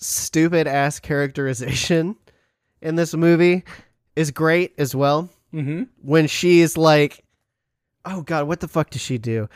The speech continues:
Speaker 1: I've seen this movie so many times, but she, like, starts off the movie and she's like, "Oh, hey, Peter, um, are we gonna, like," something along the lines of trying to get him to go out with her.
Speaker 2: Yeah.
Speaker 1: And he says, he turns her down.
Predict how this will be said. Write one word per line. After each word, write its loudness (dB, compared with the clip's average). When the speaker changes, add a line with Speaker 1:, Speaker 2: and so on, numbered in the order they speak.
Speaker 1:
I've -2
seen -4
this -4
movie -4
so -8
many -6
times, -10
but -2
she, -6
like, 0
starts -2
off -2
the -4
movie -2
and -6
she's -10
like, -8
"Oh, -4
hey, -2
Peter, -4
um, -6
are -2
we 0
gonna, -2
like," -6
something -4
along 0
the -2
lines -2
of -6
trying -4
to -6
get -6
him -4
to -6
go -6
out -8
with -12
her. -14
Speaker 2:
Yeah. -2
Speaker 1:
And -4
he -2
says, -4
he -4
turns -6
her -6
down. -4